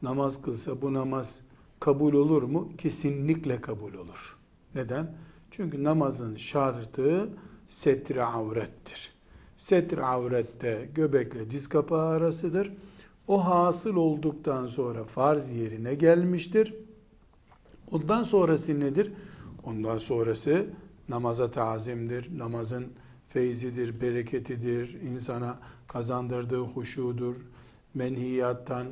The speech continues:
fuhuştan alıkoyan yönüdür. Namazda nasıl böyle bir yön var? Oruçta da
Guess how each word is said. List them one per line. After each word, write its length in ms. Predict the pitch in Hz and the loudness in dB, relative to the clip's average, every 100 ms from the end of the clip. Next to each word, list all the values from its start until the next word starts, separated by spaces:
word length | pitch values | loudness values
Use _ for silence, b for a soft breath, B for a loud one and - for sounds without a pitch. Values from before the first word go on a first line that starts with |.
| 147 | -12
fuhuştan 800 | - 127 113 - - 185 127 131 B B B B | -6 -6 -4 -8 -8 -6 -6 -8 B B B B
alıkoyan 720 | - 127 127 139 127 123 127 127 | -6 -4 0 2 2 2 -4 -6
yönüdür. 580 | 123 127 127 135 165 - - - | -4 -4 -2 -2 -4 -6 -18 -4
Namazda 440 | 160 180 196 196 196 | 2 4 4 2 2
nasıl 320 | 202 202 165 | 0 0 2
böyle 320 | 151 135 127 | 4 6 4
bir 100 | 120 | 0
yön 340 | 117 117 113 107 | -2 -2 -2 -2
var? 200 | 180 214 - B B B B | -2 -4 -12 B B B B
Oruçta 840 | 143 139 151 151 - - 208 226 165 | 4 4 4 0 -6 -4 -2 2 4
da 440 | 131 127 165 - | 4 4 0 -4